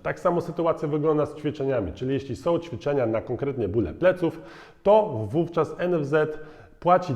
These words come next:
tyle, ile jest przypisanych punktów za ćwiczenia na bóle pleców. I tak się mniej więcej rysuje ta cała sytuacja.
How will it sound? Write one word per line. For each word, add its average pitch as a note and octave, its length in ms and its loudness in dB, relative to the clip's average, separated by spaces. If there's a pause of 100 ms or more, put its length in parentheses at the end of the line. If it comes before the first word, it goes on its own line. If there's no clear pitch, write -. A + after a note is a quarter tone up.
tyle, E3+ 400 6
ile E3 200 4
jest C#3 200 2
przypisanych C#3 920 0 (100)
punktów F#3+ 480 2 (180)
za D#3 460 4 (440)
ćwiczenia D3 500 2
na A#2 240 2
bóle G2+ 360 -2
pleców. F2 320 -8 (220)
I C3 60 -2
tak G#3 180 2
się G#3 120 0
mniej F#3 180 4
więcej E3+ 320 2
rysuje D#3+ 340 2
ta A#2 140 0
cała G#2+ 240 2
sytuacja. F#2 560 -6